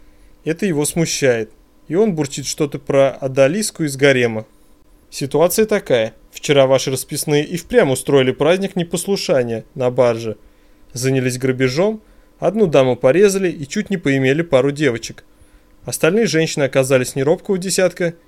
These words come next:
и девочек отбили. При прибытии на место этих блатных встретил усиленный патруль.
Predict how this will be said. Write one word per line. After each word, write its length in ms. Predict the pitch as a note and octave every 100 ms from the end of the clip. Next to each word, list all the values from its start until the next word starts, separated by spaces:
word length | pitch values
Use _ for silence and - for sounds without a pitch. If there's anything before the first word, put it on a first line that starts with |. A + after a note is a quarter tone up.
| _
и 60 | C#3+
девочек 480 | C3+ C#3+ D#3+ F3
отбили. 500 | G3+ F3+ C3+ B2+ B2 - _ _ _ _ -
При 100 | C3+
прибытии 520 | C#3+ C#3+ D3 D#3 C#3+
на 100 | C#3+
место 320 | F3+ A3+ -
этих 220 | B2+ C3
блатных 400 | C3 C3+ C#3+ D#3
встретил 480 | - - C#3 C3 C#3
усиленный 420 | C3 - D#3+ D#3
патруль. 480 | - C3+ - C3 A2+